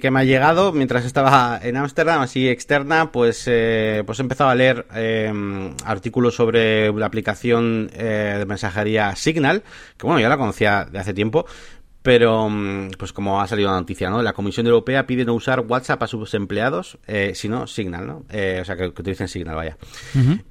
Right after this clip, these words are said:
Speaker 1: Y, mm, y entonces, pues como que ha empezado a hacerse ahí un poco más, eh, trendy estos últimos días y la gente, pues parece como que ha empezado a probarlo y tal. Y nada, pues yo recuerdo,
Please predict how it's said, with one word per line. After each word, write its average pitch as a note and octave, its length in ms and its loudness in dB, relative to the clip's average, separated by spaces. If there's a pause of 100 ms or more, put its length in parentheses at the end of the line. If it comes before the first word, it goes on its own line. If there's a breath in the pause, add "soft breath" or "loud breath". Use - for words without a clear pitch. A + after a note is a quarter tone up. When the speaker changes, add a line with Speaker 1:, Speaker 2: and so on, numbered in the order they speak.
(100)
Speaker 1:
Y, B2 400 4
mm, G#2+ 400 0
y G#2+ 80 -6
entonces, A#2+ 220 -2
pues B2+ 120 -2
como G#2+ 200 0
que G#2 80 0
ha - 20 2
empezado A#2 320 2
a A2 60 4
hacerse G#2+ 340 -2
ahí A2+ 80 4
un G#2+ 80 2
poco G#2 240 -2
más, G#2+ 360 0
eh, G#2+ 260 2
trendy C3+ 380 4
estos B2+ 240 0
últimos A2+ 340 2
días D3 400 0
y F#2+ 400 -2
la F#2 100 -4
gente, G2 220 -4
pues F#2 100 -4
parece F#2+ 240 -4
como F2+ 240 -8
que F2+ 60 -4
ha - 20 -2
empezado F2 300 -6
a F2 80 -4
probarlo A#2 380 0
y - 20 -2
tal. D3+ 180 0 (600)
Y C3+ 80 4
nada, D3+ 220 4 (400 loud breath)
pues A#2 680 6
yo A#2+ 180 0
recuerdo, E3+ 500 2